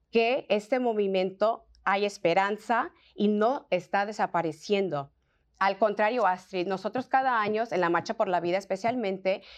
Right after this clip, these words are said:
en la marcha, eh, que, eh, en Washington, D C, en la ciudad de Washington, D C, se ven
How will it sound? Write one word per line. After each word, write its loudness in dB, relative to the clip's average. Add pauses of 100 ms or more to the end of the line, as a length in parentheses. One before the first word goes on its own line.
(140)
en 2
la 4
marcha, 0
eh, -10 (580)
que, 2
eh, 0 (180)
en 0
Washington, 0
D -6
C, -4
en 2
la 0
ciudad -4
de 2
Washington, -2
D -6
C, -6 (640)
se 2
ven 0